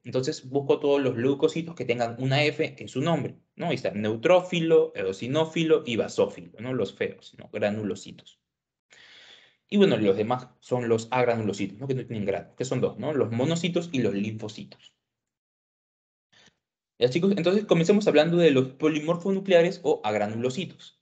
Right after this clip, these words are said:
Perdón, o granulocitos, perdón. Polimorfonucleares o granulocitos. ¿Por qué? Porque tienen gránulos. No, evidentemente, miren aquí a este neutrófilo, tiene gránul-, no, perdón, tiene diferentes núcleos, ¿no? Uno, dos, tres núcleos.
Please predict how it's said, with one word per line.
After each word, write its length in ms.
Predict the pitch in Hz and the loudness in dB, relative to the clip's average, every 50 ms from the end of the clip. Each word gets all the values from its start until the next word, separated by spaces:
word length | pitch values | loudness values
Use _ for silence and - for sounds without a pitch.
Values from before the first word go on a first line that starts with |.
| _ _ | _ _
Perdón, 260 | 139 147 147 135 139 - | 0 0 0 0 0 4
o 160 | 139 160 156 | 4 4 6
granulocitos, 580 | - 135 - 131 139 139 131 131 131 - - - | 6 4 2 2 2 0 0 -2 -2 -6 -8 -10
perdón. 260 | - - - - _ _ _ _ _ _ - | -14 -14 -14 -16 _ _ _ _ _ _ -4
Polimorfonucleares 880 | 123 113 113 110 123 135 131 165 170 165 160 - 156 156 160 170 - - | -4 -4 -2 -2 -2 -2 -2 -2 -4 -2 2 4 4 4 2 -2 -2 0
o 160 | 156 147 - | 0 0 2
granulocitos. 640 | 127 120 120 120 120 117 113 - 127 107 - - _ _ _ _ - | 4 2 2 2 0 -4 -4 -4 -6 -8 -8 -16 _ _ _ _ -10
¿Por 100 | - 107 | -6 0
qué? 100 | - 160 | 0 0
Porque 160 | 160 139 123 | 0 0 -6
tienen 240 | 107 120 117 113 104 | -6 -6 -6 -6 -4
gránulos. 540 | 98 92 85 - - _ _ - - _ _ - - - - - - - | -6 -6 -6 -8 -16 _ _ -20 -20 _ _ -20 -20 -20 -20 -20 -12 -4
No, 80 | - 156 | 0 2
evidentemente, 580 | 151 156 170 180 170 190 180 180 180 175 175 190 | 4 4 4 4 4 2 2 2 0 -2 0 0
miren 300 | 165 147 139 151 147 120 | 0 0 0 0 0 -2
aquí 420 | 101 101 - 120 123 143 - - | -4 -4 -6 -6 -6 -6 -6 -4
a 120 | - 107 101 | -2 -2 -2
este 140 | 98 - 135 | -2 -2 -2
neutrófilo, 640 | 127 107 95 - 123 123 117 - 123 135 156 160 | -2 -2 -2 2 2 2 2 2 -4 -6 -6 -6
tiene 500 | - - 131 135 143 151 135 - - _ _ _ _ _ _ _ _ _ _ _ _ _ _ _ _ - | -4 -2 0 0 0 0 -4 -6 -16 _ _ _ _ _ _ _ _ _ _ _ _ _ _ _ _ 0
gránul-, 360 | 120 123 147 160 143 110 - | 4 4 4 4 2 -4 -4
no, 180 | - 135 135 | -4 -4 -2
perdón, 240 | 135 127 127 127 - | 0 0 0 0 -2
tiene 400 | - 147 160 165 165 - - _ _ _ _ _ - | -2 -4 -4 -4 -4 -6 -12 _ _ _ _ _ -10
diferentes 440 | 110 104 107 113 131 147 139 131 | -10 -8 -4 -4 -4 -2 -2 -2
núcleos, 280 | 139 160 - 135 - 104 | -2 -2 -6 -6 -10 -10
¿no? 280 | 110 123 - - - _ - | -10 -10 -10 -10 -12 _ -4
Uno, 260 | 135 160 165 156 143 | -2 -2 0 0 4
dos, 240 | 139 151 151 151 - | 2 2 2 0 -4
tres 200 | - 147 143 139 | -4 -4 -4 -4
núcleos. 260 | 127 - - - | -6 -8 -8 -12